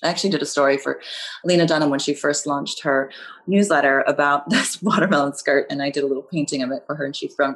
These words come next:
framed it for me, which was so sweet. That was the skirt that I wore to school the next day. And I thought I was a big girl 'cause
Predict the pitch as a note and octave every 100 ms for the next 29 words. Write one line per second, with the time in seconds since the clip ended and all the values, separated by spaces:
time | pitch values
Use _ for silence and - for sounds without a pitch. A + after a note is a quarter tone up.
0 | - F3+ E3 E3 - C#3+ C3+ C3+ - -
1 | C3+ C#3+ G#2+ - _ _ _ _ - -
2 | F#3 G3 G#3 G#3 F#3+ - F#3+ D#3+ D#3 -
3 | D3+ D#3 D3+ D#3 D#3+ E3 D#3 C#3+ D3 C#3+
4 | - C#3+ C3 C3+ D#3+ - D3+ D3 C#3+ D3
5 | - - - F#3 A#3+ B3 G3+ E3 D#3 D3+
6 | D3 D#3+ F#3 D#3+ -